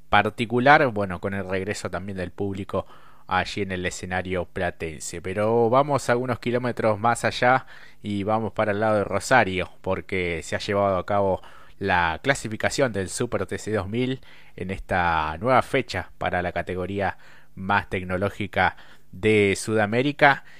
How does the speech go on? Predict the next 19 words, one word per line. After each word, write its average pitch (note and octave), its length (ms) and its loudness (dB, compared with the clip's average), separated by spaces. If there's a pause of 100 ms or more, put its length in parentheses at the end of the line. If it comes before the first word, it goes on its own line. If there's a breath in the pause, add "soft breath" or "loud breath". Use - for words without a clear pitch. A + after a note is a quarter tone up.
(160 soft breath)
y B2+ 180 -4
también A2+ 400 0
la G#2 80 -2
carrera A2+ 340 2
clasificatoria, G2+ 920 2
que C#3+ 240 0
tiene C#3+ 280 -4
ese A#2+ 200 -6
condimento A#2+ 560 -2
tan B2 160 0
especial B2+ 720 2 (360 soft breath)
con G#2 200 -2
este A2 300 -2
sistema A2 480 0
de G2+ 80 2
penalizaciones A2+ 1160 0
que G#2 140 2
hace G#2+ 300 4
que, A2 340 2